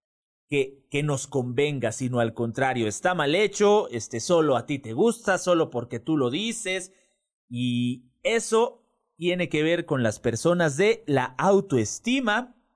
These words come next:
inflada. Tenemos también, eh,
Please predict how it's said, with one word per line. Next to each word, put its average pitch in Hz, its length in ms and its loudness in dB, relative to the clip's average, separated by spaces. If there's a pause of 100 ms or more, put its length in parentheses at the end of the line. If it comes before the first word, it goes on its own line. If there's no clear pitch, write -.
(880)
inflada. 120 1800 -4 (520)
Tenemos 233 600 -2
también, 131 800 -4 (1040)
eh, 127 720 -2